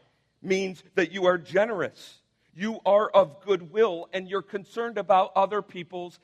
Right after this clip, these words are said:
needs. You are being genuinely happy when others prosper. The evil eye is quite the opposite, as you would guess. The person with an evil eye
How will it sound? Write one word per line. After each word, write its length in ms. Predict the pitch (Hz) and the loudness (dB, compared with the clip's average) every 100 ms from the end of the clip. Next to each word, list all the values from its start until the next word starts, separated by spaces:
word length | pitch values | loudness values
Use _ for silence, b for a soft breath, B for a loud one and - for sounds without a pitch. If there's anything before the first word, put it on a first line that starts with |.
| _ | _
needs. 680 | 175 214 156 127 - - _ _ _ _ _ _ _ _ _ _ _ _ _ _ | -6 -4 -6 -10 -20 -20 _ _ _ _ _ _ _ _ _ _ _ _ _ _
You 200 | 202 208 | 0 0
are 80 | |
being 380 | 190 214 214 202 | 0 -4 -8 -12
genuinely 920 | - 240 262 277 254 247 240 233 214 | -6 -2 -2 -4 -8 -8 -8 -8 -6
happy 760 | 175 214 247 - 180 160 196 - _ _ _ _ _ | -6 -2 -2 -2 -8 -8 -12 -18 _ _ _ _ _
when 240 | 202 208 - | 0 0 4
others 420 | 233 214 220 - | 4 4 0 -2
prosper. 760 | - 214 240 - - 190 135 - _ _ _ _ _ _ _ _ _ _ _ _ _ _ _ _ _ _ | -16 -2 -2 -2 -10 -6 -6 -8 _ _ _ _ _ _ _ _ _ _ _ _ _ _ _ _ _ _
The 220 | 208 208 | -10 -8
evil 260 | 214 160 139 | -6 0 2
eye 200 | 143 165 | 2 0
is 180 | 151 | -6
quite 280 | - 147 139 | -4 -4 -4
the 100 | 165 | -4
opposite, 500 | 185 220 143 - 101 _ _ | -4 -4 -10 -16 -18 _ _
as 160 | 123 120 | -14 -14
you 80 | |
would 140 | 110 - | -20 -20
guess. 360 | - - - _ _ _ _ _ _ _ _ _ _ _ _ _ _ | -20 -20 -20 _ _ _ _ _ _ _ _ _ _ _ _ _ _
The 80 | 151 | -6
person 380 | 185 196 214 | -2 -4 -4
with 160 | 185 175 | -8 -6
an 100 | 170 | -6
evil 240 | 175 170 175 | -4 -2 0
eye 440 | 180 170 143 156 | 2 4 2 -2